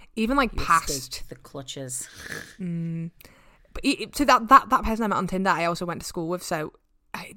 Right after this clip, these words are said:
Speaker 1: technically, is that meeting through Tinder? I don't know. Um, but, like, yeah, I've been quite lucky. Like, every other relationship has been through, like, Ashley, like, an online quiz. So potential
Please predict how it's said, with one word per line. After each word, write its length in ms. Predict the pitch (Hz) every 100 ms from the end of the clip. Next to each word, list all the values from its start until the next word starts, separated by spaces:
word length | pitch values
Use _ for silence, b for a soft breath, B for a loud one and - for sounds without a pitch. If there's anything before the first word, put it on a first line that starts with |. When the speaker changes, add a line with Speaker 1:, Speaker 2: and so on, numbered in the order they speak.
| -
Speaker 1:
technically, 520 | - 196 254 - 294
is 80 | 294
that 140 | 302
meeting 200 | 269 277
through 160 | 269 294
Tinder? 400 | 294 285 302 302
I 140 | - 165
don't 160 | 160
know. 180 | - - b b b b b b
Um, 540 | - 165 165 165 165 - _ _ _ _ _ _ _ _ _ -
but, 160 | -
like, 120 | 214
yeah, 100 | 208
I've 60 | 214
been 100 | 254
quite 160 | - -
lucky. 180 | 180
Like, 140 | 226 -
every 220 | 185 180
other 120 | 170
relationship 400 | 185 185 190 196
has 100 | 185
been 200 | - 160
through, 140 | 156 160
like, 100 | -
Ashley, 420 | 175 - 196 185
like, 180 | 165 156
an 80 | 156
online 380 | 160 160 160 156
quiz. 340 | - 160 220
So 240 | - - 220
potential 640 | - 233 320 403 - -